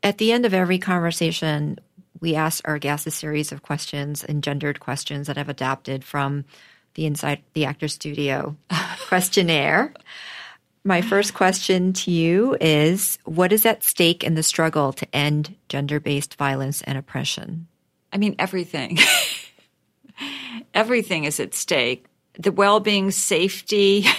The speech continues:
Speaker 2: <laughs> equality, possibilities, future of women and men alike. And I just want to point out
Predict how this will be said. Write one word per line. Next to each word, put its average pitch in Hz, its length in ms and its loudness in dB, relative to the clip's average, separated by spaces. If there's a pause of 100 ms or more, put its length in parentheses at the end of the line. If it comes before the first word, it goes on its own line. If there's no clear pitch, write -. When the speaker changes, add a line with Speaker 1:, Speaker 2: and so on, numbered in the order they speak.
(180)
Speaker 2:
<laughs> - 300 -16
equality, 190 1200 4 (260)
possibilities, 214 960 2
future 233 840 0 (560)
of 185 140 0
women 214 300 4
and 208 120 4
men 196 180 4
alike. 175 720 0 (420)
And 208 120 4
I 143 120 6
just 302 260 -2
want 349 140 2
to - 160 -2
point 196 180 2
out 233 280 2